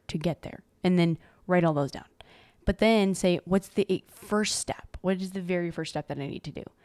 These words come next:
"Well, I don't know about this." Okay, so then you need to figure out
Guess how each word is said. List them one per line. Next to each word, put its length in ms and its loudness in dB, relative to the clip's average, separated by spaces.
"Well, 140 4
I 80 4
don't 160 0
know 80 0
about 180 -2
this." 340 -12
Okay, 280 0
so 160 -4
then 180 0
you 100 2
need 200 0
to 80 -4
figure 340 -4
out 360 0